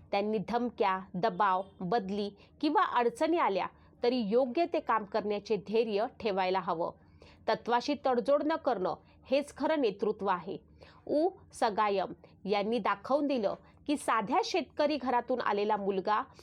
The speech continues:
संपूर्ण समाजासाठी प्रेरणास्थान होऊ शकतो. पैसा, सत्ता यापेक्षा लोकांचा विश्वास आणि आदर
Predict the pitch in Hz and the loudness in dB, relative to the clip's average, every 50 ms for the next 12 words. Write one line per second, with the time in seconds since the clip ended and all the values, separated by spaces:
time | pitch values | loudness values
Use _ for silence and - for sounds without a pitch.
0 | - - - - - - 269 247 226 208 - - 320 339 349 359 370 381 330 262 | -20 -20 -20 -6 -2 0 0 0 0 -2 -2 0 2 2 2 2 2 2 0 0
1 | 240 226 208 196 202 196 - 202 185 - 240 240 - - 226 214 202 185 208 220 | 0 0 0 0 0 -2 -2 -4 -2 -2 -2 -4 -2 -2 -2 0 0 0 0 0
2 | 220 220 - - 202 220 269 320 - - 214 220 208 - - 202 - - - - | 0 -2 -2 -2 0 0 0 0 0 2 2 2 0 -2 -4 -4 -6 -6 -8 -8
3 | 151 - - - - - - - - - - - - - 226 233 220 - - 233 | -8 -8 -8 -10 -18 -20 -20 -20 -20 -20 -20 -8 -2 0 0 0 0 0 0 0
4 | 202 226 226 - - 262 185 - - - - 202 196 208 - - - - - - | 0 0 -2 -2 -4 -4 -4 -4 -4 -2 0 0 0 -2 -6 -10 -20 -20 -8 -2
5 | - 440 220 - - 247 240 - 269 254 226 202 196 196 - 220 220 - - 240 | 0 0 0 2 0 -2 -2 -2 -2 -2 0 0 -2 0 0 0 -2 0 -2 -2
6 | 220 185 170 202 202 - - 262 294 294 285 - 320 294 285 269 220 196 185 - | -2 -2 -2 -4 -6 -4 0 0 0 0 2 0 0 2 2 2 2 0 0 0
7 | 196 180 | -2 -2